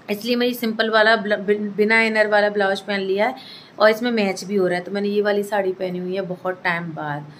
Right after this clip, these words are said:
और एकदम हल्की साड़ी है ये। तो चलिए, बस मैंने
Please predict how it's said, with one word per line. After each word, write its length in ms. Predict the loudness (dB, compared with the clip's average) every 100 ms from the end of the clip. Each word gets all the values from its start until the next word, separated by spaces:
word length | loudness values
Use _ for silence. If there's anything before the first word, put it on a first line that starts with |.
| -20
और 140 | -6 -4
एकदम 280 | -2 -2 0
हल्की 300 | -2 -4 -4
साड़ी 360 | 0 0 0 -4
है 80 | -2
ये। 200 | -4 -6 -16 -20 -20 -10 -6
तो 60 |
चलिए, 400 | 0 0 0 -2
बस 240 | 0 -2 -2
मैंने 280 | -4 -2 -2